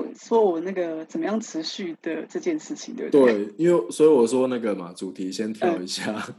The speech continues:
Speaker 1: 嗯。
Speaker 2: <laughs> 不过，
Speaker 1: <laughs> 好，没问题。
Speaker 2: 不过非常开心你把它拉回来。<laughs>
Speaker 1: 嗯。
Speaker 2: 就是
Speaker 1: 对，因为有三步骤嘛。<laughs>
Speaker 2: 那第三步骤是什么？我先记起来，然后再来好好地
Speaker 1: 第三步骤就是曝-，曝光啊。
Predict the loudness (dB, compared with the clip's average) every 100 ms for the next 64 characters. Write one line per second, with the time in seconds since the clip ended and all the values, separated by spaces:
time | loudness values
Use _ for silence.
0 | -20 -8 0 2 4 6 8 6 4 4
1 | 6 6 4 4 6 6 4 4 6 4
2 | 4 4 2 2 0 -2 -2 -2 -4 -6
3 | -12 0 0 2 2 0 2 2 2 0
4 | -8 -4 4 8 10 8 8 6 4 2
5 | 0 2 -2 0 2 2 0 -4 -4 -10
6 | -20 _ -4 -4 -6 -10 -14 -6 -8 -4
7 | -6 -6 -12 _ _ 4 6 6 6 4
8 | 4 6 6 6 4 4 4 6 4 4
9 | 2 2 -2 -6 -10 -6 2 4 6 4
10 | 2 -2 -6 -4 0 0 2 4 4 2
11 | -2 0 0 -2 _ -2 0 0 -2 -2
12 | -6